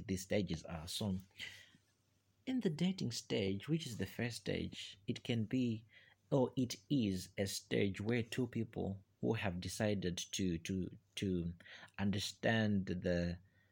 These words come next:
the connection, these two people can be wooing each other. They try to assess the aptness. When I say the aptness, I'm talking about the suitability of, of, of both parties.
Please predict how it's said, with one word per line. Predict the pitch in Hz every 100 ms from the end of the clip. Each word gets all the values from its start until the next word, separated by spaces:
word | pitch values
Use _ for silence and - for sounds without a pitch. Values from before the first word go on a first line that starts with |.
| _ _ -
the | 104
connection, | 117 - 104 117 - - 92 107 147 - - _ -
these | 117 147
two | -
people | 143 127 117
can | 101 92
be | 98
wooing | 95 107 135 120 101
each | 92 95 -
other. | 101 92 113 - _ -
They | 104 98
try | - 123
to | 127 -
assess | - - 127 -
the | - -
aptness. | 117 - 101 90 85 -
When | 107 101
I |
say | 95 117
the | 104
aptness, | 104 101 98
I'm | 95
talking | 107 98
about | 87 90
the |
suitability | 90 101 95 87 107 104 92 90 - - -
of, | 101 87 -
of, | 101 90
of | - 92 -
both | 101 98
parties. | - 101 87 87